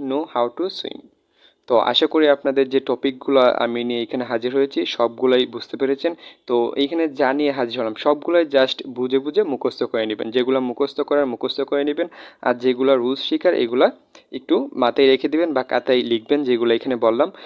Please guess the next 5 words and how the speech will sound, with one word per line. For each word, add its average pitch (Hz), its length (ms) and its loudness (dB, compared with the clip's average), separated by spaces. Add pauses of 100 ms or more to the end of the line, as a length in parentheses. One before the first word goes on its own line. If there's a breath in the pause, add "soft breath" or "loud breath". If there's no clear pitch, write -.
(180 loud breath)
এইগুলা 156 360 2
দেখেই 165 380 0
কিন্তু 170 300 -6
লিখিত 131 300 -4
পরীক্ষাতে 127 640 0